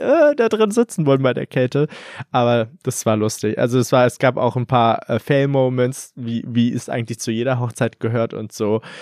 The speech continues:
Meine besten Freundinnen haben uns so Luftballons organisiert mit, äh, Helium drin und da hat man irgendwie so einen Zettel rangemacht und die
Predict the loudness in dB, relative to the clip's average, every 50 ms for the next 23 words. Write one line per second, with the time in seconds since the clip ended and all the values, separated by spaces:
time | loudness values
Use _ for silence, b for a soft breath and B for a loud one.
0 | B -10 B 0 0 2 2 2 0 -2 -2 -6 -8 -4 -2 -2 0 0 0 0
1 | 0 0 -2 -2 -4 -6 -8 -6 -4 -2 0 0 0 0 0 -2 -2 -2 _ -2
2 | 0 2 2 0 0 -2 -4 -4 -4 -2 -2 -2 -2 -4 -4 -4 -4 -2 0 0
3 | 0 -2 -4 -8 -6 -6 -6 -6 -6 -4 -2 0 0 0 0 0 2 0 0 0
4 | -2 -4 -2 -2 -2 -2 -2 -6 -8 -8 -8 -6 -6 -8 -6 -2 0 0 2 0
5 | -2 -4 _ _ _ _ _ -10 -8 -6 -6 -4 -4 -4 -2 -2 -4 -6 -6 -6
6 | -4 -4 -4 -4 -2 -2 -2 0 -2 -2 -2 -2 -4 -4 -4 -4 -6 -4 -4 -6
7 | -8 -8 -10